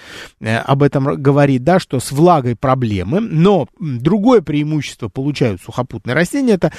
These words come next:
обилие солнечного света. А, вода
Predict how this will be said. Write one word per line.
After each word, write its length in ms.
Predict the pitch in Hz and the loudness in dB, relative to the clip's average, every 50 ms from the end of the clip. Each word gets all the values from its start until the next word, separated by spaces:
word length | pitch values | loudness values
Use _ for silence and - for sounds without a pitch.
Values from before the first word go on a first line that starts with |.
| - - - _ | -10 -18 -12 _
обилие 640 | - 180 165 156 131 123 165 202 208 202 202 190 175 | 2 2 2 2 2 2 2 4 6 6 4 4 4
солнечного 640 | - - 160 156 151 147 131 - - 139 123 123 | 0 -2 -2 -2 -2 -4 -6 -8 -8 -6 -4 -4
света. 460 | 117 - - 110 110 107 - - - - _ - - - - - 190 156 117 | -6 -6 -8 -10 -10 -10 -10 -10 -12 -12 _ -20 -18 -18 -18 -14 -12 -12 -6
А, 280 | - - 113 120 113 107 | -4 -2 0 2 0 0
вода 720 | 110 113 143 156 156 139 123 139 170 196 214 226 - | 0 2 2 2 2 2 2 2 4 4 4 2 0